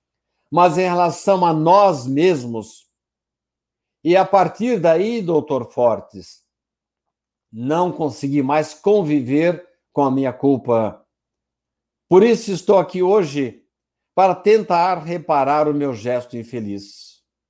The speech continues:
Quando o doutor Fortes soube que era a doutrina espírita, ele um materialis-, materialista convicto de carteirinha, olhou-me espantado e disse-me que há muito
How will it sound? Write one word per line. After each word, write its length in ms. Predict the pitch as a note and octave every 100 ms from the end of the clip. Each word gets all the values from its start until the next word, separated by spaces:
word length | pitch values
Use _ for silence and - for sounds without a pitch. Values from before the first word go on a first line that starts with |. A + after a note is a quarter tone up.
| _ _ _ _ _ _ _ _ _ _ _ _ _
Quando 280 | - D4 A#3+
o 80 | A3
doutor 440 | D#3+ E3 E3 D3 A#2+
Fortes 520 | D3 D3 C#3+ - C#3
soube 500 | - F#3+ G#3+ D3+ C3+
que 140 | B2
era 180 | D#3+ E3
a 40 | D3+
doutrina 420 | C#3 C3 C#3 C3
espírita, 920 | A#2+ - F3 F#3 D3+ D3 C3+ B2 - _ _ _ _ _ _ _ -
ele 680 | D#3 G#3 F#3+ C#3+ A#2+ F#2+ _ _ _
um 280 | C3+ D3+ D3+
materialis-, 920 | E3+ E3+ E3 D3+ D3 D3 D3+ D#3 D3+
materialista 880 | - C3+ D#3+ E3 D3 C3+ E3 F3 D3+
convicto 680 | C3+ C3 A#2+ A#2+ G#3 G#3 D3+
de 100 | C3+
carteirinha, 960 | - C3+ C3 B2+ B2 F3+ G#3 C#3+ A#2 - _ _
olhou-me 360 | - G3+ B3 B3+
espantado 840 | A#3 A#3+ G#3+ G3+ A#3 G#3 D3+ A#2 _ _ _ _ _ _ _ _ _ _ _ _
e 80 | F3+
disse-me 580 | F3 B3+ A#3+ - F#3 E3+
que 260 | E3+ F3
há 100 | E3+
muito 320 | E3 A3 A3